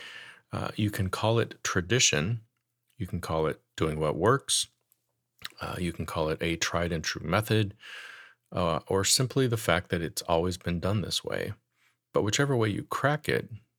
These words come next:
the egg spells comfort level to me, right? It's how we did it, it's how we liked it, and it's how it went until covid nineteen. Now, for those of you who aren't involved in church, um,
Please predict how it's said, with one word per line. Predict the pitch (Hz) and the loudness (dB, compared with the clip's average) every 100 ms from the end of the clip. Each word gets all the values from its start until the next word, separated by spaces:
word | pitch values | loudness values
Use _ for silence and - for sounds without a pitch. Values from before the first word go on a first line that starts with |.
| _ _ - | _ _ -2
the | - 98 | 0 4
egg | 104 110 | 2 2
spells | - - 85 85 82 - _ | 0 2 0 0 -4 -8 _
comfort | - 107 104 - | -2 -2 0 -4
level | 80 73 - - | -2 -2 -4 -14
to | - 80 | -6 -4
me, | 80 - - _ - | -4 -6 -14 _ -4
right? | 82 87 - | -2 -2 -2
It's | - | -2
how | - 104 | 2 2
we | 120 | 2
did | 117 104 85 | 0 -2 0
it, | 87 - _ - | 0 -4 _ -6
it's | 87 | -4
how | - 87 | -2 0
we | 101 | 0
liked | 98 76 73 - | 0 0 0 -2
it, | 78 - _ _ 90 | -4 -4 _ _ -6
and | 85 80 | -4 -6
it's | 85 - | -8 -8
how | - 135 | -6 -4
it | - - | -4 -8
went | 95 98 85 82 - - _ _ - - - - - - _ _ _ | -12 -4 -4 -4 -6 -10 _ _ -20 -12 -12 -10 -14 -18 _ _ _
until | 117 123 - 98 | 2 4 4 2
covid | - 73 - - | 2 -2 -2 -4
nineteen. | 67 - - 92 67 - _ _ - - - - - _ 110 | -6 -4 -2 -2 -4 -10 _ _ -16 -14 -12 -16 -20 _ 2
Now, | |
for | 107 117 | 2 4
those | 143 139 | 4 6
of | 107 | 4
you | 104 | 4
who | 107 98 | 2 0
aren't | 95 90 - | 0 0 -2
involved | 92 87 80 80 85 | -4 -2 -2 -2 -4
in | 82 | -4
church, | - - 127 - - - 95 | -4 0 2 2 -2 -4 -4
um, | 82 - - | -4 -4 -8